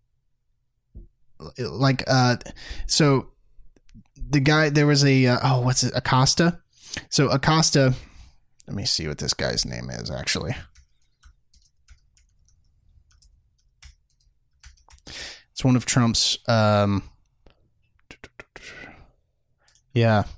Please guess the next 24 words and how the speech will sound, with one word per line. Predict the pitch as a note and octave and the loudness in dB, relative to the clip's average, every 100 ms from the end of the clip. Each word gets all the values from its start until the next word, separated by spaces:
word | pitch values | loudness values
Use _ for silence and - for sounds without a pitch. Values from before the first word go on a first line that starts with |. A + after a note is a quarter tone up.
| _ - | _ -2
the | |
labor | A2 A#2+ A#2 | 2 2 2
secretary. | - A#2 - - A2 G2 - _ _ _ _ _ _ _ _ _ _ _ - - - - - _ _ _ _ _ - | 2 0 -2 -2 0 0 -2 _ _ _ _ _ _ _ _ _ _ _ -20 -18 -18 -20 -20 _ _ _ _ _ -2
Uh, | A#2+ A2 | 2 2
President | - D3 D3 C3+ | 4 4 2 2
Trump's | D3 C3+ - | 2 2 2
embattled | C3 A#2 B2+ D3+ B2+ | 2 2 2 2 2
labor | A#2 B2 B2 | 2 2 2
secretary, | - B2+ B2+ C3 B2 A#2+ A#2 - | 2 0 0 2 4 4 2 0
Alexander | B2+ C3 C3 C3 B2+ B2 | 0 2 4 4 4 2
Acosta. | A2 - B2 A#2 - - | 0 0 2 2 0 0
So | - - | 0 2
Alexander | E3 G3 F3+ F3+ D#3 | 2 4 2 4 2
Acosta | C3+ - E3 D#3+ D3 | 2 2 2 2 2
is | C3 | 2
the | C3+ | 2
one | B2+ C3+ C3+ | 4 4 4
who, | C3 C3+ C3 B2+ - - - - - | 4 4 4 0 -4 -20 -20 -20 -4
um, | C3 B2 A2+ G#2+ G#2+ - _ _ _ _ _ _ _ _ _ _ _ _ _ _ _ - - - | 2 4 4 2 0 -6 _ _ _ _ _ _ _ _ _ _ _ _ _ _ _ -20 -8 0
who, | |
who | D3+ C#3 C#3+ C#3+ B2+ | 0 2 2 2 2
was | B2+ C3+ | 2 2
the | B2 | 2
prosecutor | A#2 D3+ C3+ - D#3 - D#3+ E3 E3 | 2 2 4 2 2 4 4 4 0